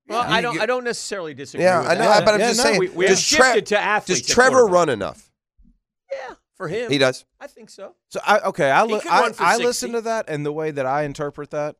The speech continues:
Speaker 3: is very different. I, I interpret that as if, if I've got a guy who can run for sixty yards in an N F L game, he's probably pretty twitchy,
Speaker 1: Mm-hmm.
Speaker 3: um, probably pretty sudden.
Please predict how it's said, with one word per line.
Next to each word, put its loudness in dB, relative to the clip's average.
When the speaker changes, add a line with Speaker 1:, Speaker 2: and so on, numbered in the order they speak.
Speaker 3:
is -18
very -4
different. -8
I, -4
I -6
interpret -10
that -8
as -12
if, -12
if -12
I've -4
got -6
a -10
guy -4
who -12
can -18
run -8
for -20
sixty -18
yards -8
in -14
an -12
N -12
F -20
L -12
game, -14
he's -20
probably -10
pretty -16
twitchy, -12
Speaker 1:
Mm-hmm. -16
Speaker 3:
um, -4
probably -2
pretty -10
sudden. -8